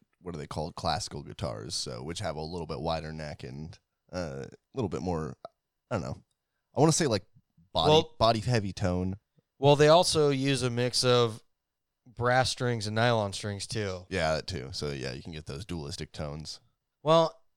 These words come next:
Speaker 2: and so on this tour, he wasn't actually able to use this guitar. He actually was required to play a new amplified model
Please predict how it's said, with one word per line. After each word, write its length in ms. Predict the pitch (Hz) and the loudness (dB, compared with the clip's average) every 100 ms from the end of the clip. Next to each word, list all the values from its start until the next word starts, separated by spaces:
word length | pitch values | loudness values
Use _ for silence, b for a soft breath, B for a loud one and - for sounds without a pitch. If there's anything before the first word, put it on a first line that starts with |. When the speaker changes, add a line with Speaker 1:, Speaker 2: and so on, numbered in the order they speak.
| - | -4
Speaker 2:
and 160 | 151 | -2
so 280 | 143 156 151 | 2 4 6
on 200 | 151 196 | 6 4
this 140 | 190 - | 2 0
tour, 300 | 190 180 123 | 2 4 2
he 120 | 135 | 0
wasn't 300 | 135 147 139 | 0 0 0
actually 360 | 131 - 123 | -2 0 2
able 220 | 120 113 110 | 2 0 -4
to 140 | 117 | -4
use 260 | 110 113 104 | -4 -4 -4
this 160 | 101 | -6
guitar. 520 | - 98 110 104 95 95 _ | -6 -2 2 2 2 -4 _
He 260 | _ 139 143 | _ 0 2
actually 440 | 143 143 151 156 | 4 2 2 -2
was 180 | 143 131 | 0 -2
required 540 | 135 - 135 131 135 127 | -4 0 6 6 6 0
to 80 | |
play 380 | 117 123 120 117 | -4 0 2 2
a 140 | 110 113 | 0 -2
new 220 | 117 113 - | -4 -6 -2
amplified 680 | 131 131 120 - 113 110 104 | 0 0 -4 -2 0 0 -4
model 560 | 104 101 95 104 101 | -4 -4 -4 -6 -8